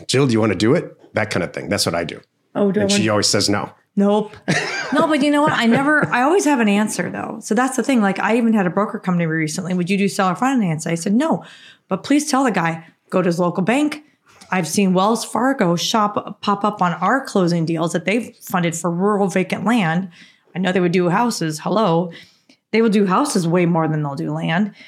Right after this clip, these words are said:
Speaker 2: And then there's companies like Rural First. They're that, that really do lend on, on vacant land. That's kind of their bread and butter. So there are solutions out there. Um, you know,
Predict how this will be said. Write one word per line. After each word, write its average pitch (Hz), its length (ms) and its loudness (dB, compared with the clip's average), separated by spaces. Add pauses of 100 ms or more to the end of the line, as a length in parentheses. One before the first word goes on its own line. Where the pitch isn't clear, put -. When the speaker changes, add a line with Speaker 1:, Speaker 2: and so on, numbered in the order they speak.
(300)
Speaker 2:
And 226 120 4
then 254 100 6
there's 277 260 0
companies 277 420 0
like 226 200 0
Rural 220 300 0
First. 254 720 -4 (380)
They're 240 180 0
that, 208 300 -2
that 202 260 -2
really 220 300 2
do 214 220 0
lend 202 260 2
on, 190 400 -2
on 196 220 -2
vacant 202 320 -2
land. 220 240 0
That's 175 160 -6
kind 202 220 -2
of 196 60 -2
their 190 100 -4
bread 185 220 -4
and 185 100 2
butter. 190 420 -4 (400)
So 185 520 -2 (260)
there 262 160 2
are 226 220 2
solutions 190 920 0
out 214 320 0
there. 196 360 -6 (580)
Um, 190 380 2
you 226 80 2
know, 202 340 2